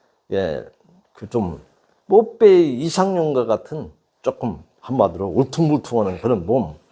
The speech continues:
좀 남자다, 나는 남자다 하는 정도, 남자는 힘이다 하는 정도로 그런 마음을 만들고자 해서 부단한 노력을 했습니다마는 그렇게 안 되더라고요, 이게. 물론 잘 먹어가면서 해야 되겠죠. 그 당시에는 고기도 좀 먹고,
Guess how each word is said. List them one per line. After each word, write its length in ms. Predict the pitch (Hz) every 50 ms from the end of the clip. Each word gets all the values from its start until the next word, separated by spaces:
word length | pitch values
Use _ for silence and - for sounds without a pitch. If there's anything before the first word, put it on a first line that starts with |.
| _ _ _ _
좀 240 | - 110 101 87 78
남자다, 640 | 95 113 147 175 170 160 196 202 196 160 165 175 127
나는 300 | 110 127 131 165 196 143
남자다 520 | 107 98 110 151 170 165 208 202 180 165 147
하는 220 | 156 170 151 127
정도, 280 | 131 127 117 104 104 107
남자는 540 | 104 104 127 165 180 170 190 175 139 113
힘이다 420 | 107 - - 202 202 202 180 165 147
하는 200 | 156 160 135 120
정도로 520 | 117 117 113 104 95 104 135 156 - - - - _ _ _
그런 320 | - - 131 143 151 139
마음을 300 | 104 98 110 123 131 131
만들고자 960 | 107 90 101 113 113 123 127 113 104 - 90 92 90 - 98 92 82 78 - -
해서 300 | 107 107 95 - - 95
부단한 480 | - - - 113 127 135 - 139 113 95
노력을 320 | 92 110 147 185 170 143 104
했습니다마는 1120 | 123 170 160 - 180 170 156 147 - 135 139 135 135 131 135 143 175 220 226 226 - - _ _ _ _ _
그렇게 300 | - 123 160 156 - 110
안 160 | 101 - 147
되더라고요, 500 | 143 165 151 123 117 113 98 80 82 80
이게. 400 | 80 78 76 76 76 80 87 117 101 - _ _ _ _ _ _ _ _ _
물론 300 | - 95 110 202 156 -
잘 240 | - - - - 120
먹어가면서 800 | 123 101 104 117 120 147 160 180 180 175 175 - 156 123 110 120
해야 200 | 120 127 123 107
되겠죠. 580 | 95 101 87 80 - _ - 85 82 71 76 76
그 80 | - 95
당시에는 520 | 101 92 98 90 - 95 85 82 80 98
고기도 380 | - - 117 110 113 113 131 117
좀 180 | 104 92 85 85
먹고, 500 | 104 127 - - - 120 104 80 - -